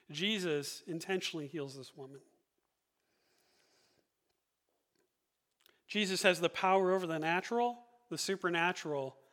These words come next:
disease, and death. And she sought him hoping for healing, hoping for an end to suffering.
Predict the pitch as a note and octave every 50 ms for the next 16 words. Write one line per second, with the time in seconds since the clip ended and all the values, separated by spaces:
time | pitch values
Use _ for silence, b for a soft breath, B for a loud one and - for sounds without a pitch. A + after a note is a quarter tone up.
0 | b b b b - D#3 E3 D3+ D#3 F#3+ F#3+ F3+ E3+ D#3 D3 D3+ D#3 - - -
1 | _ _ - E3 D#3 D3+ C#3 C#3 D#3 D3+ D3+ C#3+ C3 B2+ - - - _ _ _
2 | _ _ _ _ b b b b b b b b b b b b b - F3 -
3 | - G3 - - D#4 D4+ D#4 D#4 C#4 G#3 F3+ D#3 - - - - G#3+ A#3+ C4 -
4 | A#3+ F#3+ E3+ - - D3 C3+ A#2+ D#3 C#3+ C#3+ C#3+ C3+ C#3+ C#3+ C#3 - _ _ _
5 | _ _ _ _ _ _ _ _ _ _ _ _ _ _ - - - G3+ G#3 G#3
6 | G#3+ G#3 F3+ E3 D3 D3 C#3+ - - - - F#3 E3 E3 D#3+ D#3+ D3+ - D3+ -
7 | - - F#3 E3 E3 - - C#3 C3 C3 C3